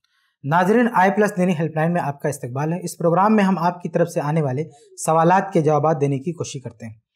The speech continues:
आज का प्रोग्राम शुरू करने से पहले आपको बता दें कि अगर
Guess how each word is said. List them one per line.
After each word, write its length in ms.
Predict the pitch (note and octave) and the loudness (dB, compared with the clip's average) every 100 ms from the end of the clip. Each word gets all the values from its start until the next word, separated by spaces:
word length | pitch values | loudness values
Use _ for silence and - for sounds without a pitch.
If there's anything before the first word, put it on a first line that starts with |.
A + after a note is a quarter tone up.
| _ - | _ 0
आज 260 | F3+ A3+ | 2 2
का 120 | A#3 A3+ | 0 0
प्रोग्राम 340 | A3 G#3+ A3 | 2 4 2
शुरू 180 | G#3+ G3+ | 2 0
करने 220 | G3+ F#3+ | 2 0
से 80 | E3 | 2
पहले 160 | F3+ F3 | 2 2
आपको 220 | E3 D3 | 0 -4
बता 200 | B2+ C3+ | -4 -6
दें 160 | D3+ G#3+ | -4 -4
कि 100 | D#3 | -4
अगर 180 | C#3+ | -2